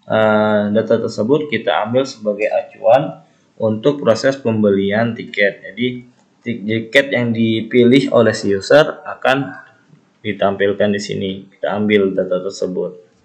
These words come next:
Ini seperti biasa, ini untuk, eh, proses I D-nya tuh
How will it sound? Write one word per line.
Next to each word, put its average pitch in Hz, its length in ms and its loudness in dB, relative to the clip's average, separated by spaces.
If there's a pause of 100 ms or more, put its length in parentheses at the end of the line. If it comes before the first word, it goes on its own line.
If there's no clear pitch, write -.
(1000)
Ini 117 160 2
seperti 107 320 -4
biasa, 104 640 4
ini 107 160 -4
untuk, 104 480 -2 (320)
eh, 104 160 0
proses 101 640 4
I 101 240 2
D-nya 107 720 0
tuh 104 240 -6